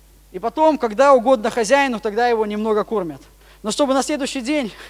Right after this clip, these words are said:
<laughs> независимо от него, есть у него там крепатура, болят мышцы там у него,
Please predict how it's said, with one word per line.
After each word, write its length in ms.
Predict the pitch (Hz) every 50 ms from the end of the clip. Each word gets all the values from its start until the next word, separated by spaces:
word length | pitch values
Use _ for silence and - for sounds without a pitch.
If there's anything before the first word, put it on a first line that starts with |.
| 208 180 - - 196 185 - - 269
<laughs> 580 | 359 359 302 262 220 185 196 - - _ -
независимо 680 | 202 233 262 226 269 269 311 330 311 - 302 254 240 226
от 120 | 220 -
него, 220 | 226 226 214 202 190
есть 260 | 220 277 262 - -
у 40 | 240
него 100 | 220 196
там 140 | - 208 185
крепатура, 580 | - 196 196 - 202 185 - 277 262 247 220
болят 300 | 190 180 196 208 196 185
мышцы 340 | 180 185 214 233 - - -
там 220 | 185 - 180 175 175
у 20 |
него, 480 | 175 175 175 175 175 175 170 165 165